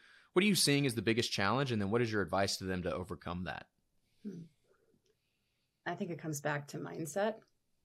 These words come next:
Speaker 2: that good news travels fast, bad news travels faster, and people start repeating the same news that they keep hearing. And these days we don't hear good news. There's, there's no,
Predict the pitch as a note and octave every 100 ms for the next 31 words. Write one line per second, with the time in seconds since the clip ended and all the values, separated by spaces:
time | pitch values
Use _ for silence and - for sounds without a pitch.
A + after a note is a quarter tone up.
0 | _ _ _ _ _ _ _ _ - E3
1 | D#3 D3+ D3 C#3+ _ _ - _ _ _
2 | _ _ _ _ - _ _ _ _ _
3 | _ D3+ G3 G3+ G#3+ G#3 F#3+ F3+ F3 -
4 | D3+ D3 C#3+ - D#3 D3+ D3+ C#3+ E3 C#3+
5 | C#3+ - E3 - - - D#3+ D3+ - _
6 | D3 D3 F#3 F3 E3 D3 D3 - - D#3+
7 | D#3 D3+ C#3+ D3 D3+ D3 D3 D3 C#3 C#3+
8 | C#3+ C#3 C#3 - C#3 C#3+ - C3+ D3+ D#3
9 | C#3+ C#3+ C#3+ - C#3+ D3 D#3 C#3+ C#3+ C3+
10 | C3 _ - D3 C#3+ - D#3 D#3+ D3 B2
11 | - A2+ C3+ C#3 C#3 C3+ - C#3 C#3 D3+
12 | D3+ C#3+ C#3+